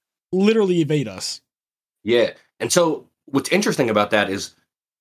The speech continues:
Speaker 2: when Who's Who came in, came into what, when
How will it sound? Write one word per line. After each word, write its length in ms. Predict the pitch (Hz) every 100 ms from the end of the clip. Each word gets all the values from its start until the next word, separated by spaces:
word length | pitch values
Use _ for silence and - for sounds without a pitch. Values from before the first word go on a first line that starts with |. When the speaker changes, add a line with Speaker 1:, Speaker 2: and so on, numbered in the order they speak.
| _ -
Speaker 2:
when 180 | 135 -
Who's 460 | - 151 240 220
Who 360 | 123 175 208 113
came 260 | 143 135
in, 240 | 123 110 - _ _ _ -
came 340 | - 151 147 143
into 760 | 151 156 147 143 143 123 110 107 - _ _ -
what, 120 | 127 135 147 113 113
when 140 | 131